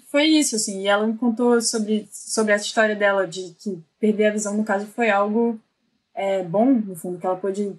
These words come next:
aceitar e se adaptar. Então, acho que eu demorei um pouco mais pra aceitar, mas, mas no final foi.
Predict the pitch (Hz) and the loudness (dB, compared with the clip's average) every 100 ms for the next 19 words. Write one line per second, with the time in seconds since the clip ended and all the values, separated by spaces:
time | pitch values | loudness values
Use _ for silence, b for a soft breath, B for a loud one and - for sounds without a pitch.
0 | - - 214 214 185 202 202 190 185 - | -10 -6 -4 0 0 0 -4 -8 -8 -4
1 | 190 190 190 214 214 214 - 233 240 233 | 0 0 -2 -2 -2 -2 -2 -4 -4 -4
2 | _ _ _ _ _ _ _ _ _ _ | _ _ _ _ _ _ _ _ _ _
3 | - - _ - 196 202 247 254 294 302 | -20 -20 _ -8 -6 0 2 2 2 0
4 | 294 - 220 240 277 - 247 214 226 277 | -2 0 2 2 0 -6 -8 -2 0 2
5 | 269 269 254 240 247 247 247 240 247 - | 0 0 0 0 2 0 2 0 0 -4
6 | 160 | -10